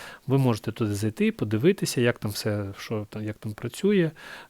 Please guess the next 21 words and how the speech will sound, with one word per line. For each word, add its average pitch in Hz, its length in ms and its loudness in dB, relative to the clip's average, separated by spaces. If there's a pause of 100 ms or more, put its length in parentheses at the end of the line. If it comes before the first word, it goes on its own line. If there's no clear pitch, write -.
Ви 127 140 2
можете 107 360 0
записатися, 127 1000 0
і 123 100 0
ви 196 80 -2
можете 135 300 0
прийти 127 320 -4
і - 20 4
отримати 117 500 0
послугу. 113 500 -8
Ми 151 180 6
розширюємо 110 720 2
постійно, 107 680 -2 (460)
е, 110 260 0
і 127 120 2
перелік 107 420 0 (100)
послуг, 113 560 -4
і 117 220 0
перелік 101 340 -2
цнапів. 202 460 0 (720)
Е, 113 680 4